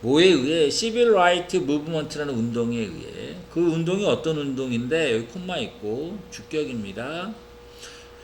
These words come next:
여기서 for에다가 동그라미, to에다가 좀 동그라미 쳐주세요. 의미상의 주어입니다.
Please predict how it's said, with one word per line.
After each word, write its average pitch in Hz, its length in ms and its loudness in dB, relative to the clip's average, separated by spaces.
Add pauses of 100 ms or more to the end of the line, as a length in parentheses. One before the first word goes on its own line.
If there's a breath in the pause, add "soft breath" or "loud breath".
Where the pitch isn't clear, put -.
(160 loud breath)
여기서 208 420 6
for에다가 294 680 8
동그라미, 254 600 4
to에다가 269 580 6
좀 226 140 4
동그라미 233 420 6
쳐주세요. 190 380 2
의미상의 180 540 6
주어입니다. 117 600 -2